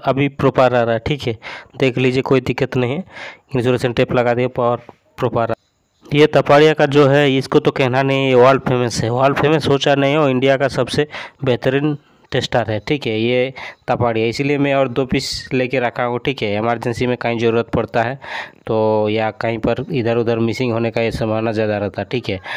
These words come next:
तो ये वाला जो है आपका, ठीक है, काम कर रहा है, दूसरा वाला भी है। आपको इसका जो handle वगैरह missing हो गया, ठीक है, तो ये भी आपका काम कर रहा है। दोनों आपका, दोनों मेरा tester काम कर रहा है,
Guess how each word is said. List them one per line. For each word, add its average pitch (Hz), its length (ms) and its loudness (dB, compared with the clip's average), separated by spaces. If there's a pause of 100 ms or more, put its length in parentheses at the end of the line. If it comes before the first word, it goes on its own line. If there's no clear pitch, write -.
(280)
तो 113 60 -4
ये 113 120 0
वाला 123 240 0
जो 123 140 0
है 127 180 0
आपका, 127 420 -2 (1400)
ठीक 135 180 -2
है, 107 380 -2 (100)
काम 117 200 0
कर 127 180 0
रहा 139 200 -2
है, 107 180 -4
दूसरा 117 280 -2
वाला 117 220 0
भी 120 160 0
है। 139 160 -2 (500)
आपको 110 420 -2
इसका 113 280 -4
जो 117 180 0
handle 117 300 -2
वगैरह 113 340 0
missing 113 320 -2
हो 110 100 -2
गया, 110 200 -2
ठीक 120 240 -6
है, 98 180 -4 (640)
तो 107 180 0
ये 110 140 0
भी 120 160 0
आपका 113 300 -4
काम 104 240 -4
कर 101 200 -6
रहा 98 200 -4
है। 98 120 -12 (840)
दोनों 127 240 0
आपका, 131 680 -4 (160)
दोनों 123 240 -2
मेरा 131 240 0
tester 127 320 -4
काम 117 240 -4
कर 120 180 -2
रहा 120 100 -2
है, 151 200 -6